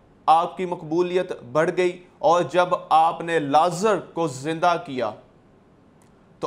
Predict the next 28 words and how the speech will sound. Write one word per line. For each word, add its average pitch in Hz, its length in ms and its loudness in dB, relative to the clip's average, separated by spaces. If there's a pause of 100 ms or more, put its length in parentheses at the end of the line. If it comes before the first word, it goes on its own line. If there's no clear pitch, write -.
आपकी 165 340 2
शोहरत 156 580 -4 (180)
पूरे 160 380 -2
यरूशलेम 143 480 -4
में 117 140 -8
फैल 95 280 -12
गई। - 200 -20 (1200)
हर 185 120 4
तरफ 180 460 0
आपके 165 600 -2 (260)
चर्चा 190 680 2 (140)
शुरू 214 380 -4
हो 139 240 -2
गया 143 180 0
और 160 380 -4
लोग 180 520 0
आपको 151 520 2
जानना 165 720 -2
शुरू 214 360 -4
हो 123 180 -6
गए - 160 -18 (800)
और 151 240 0
आपको 175 720 0 (200)
हर 196 160 6
एक 190 220 2
लोग 160 420 0 (220)
देखते 160 520 0
थे, - 180 -12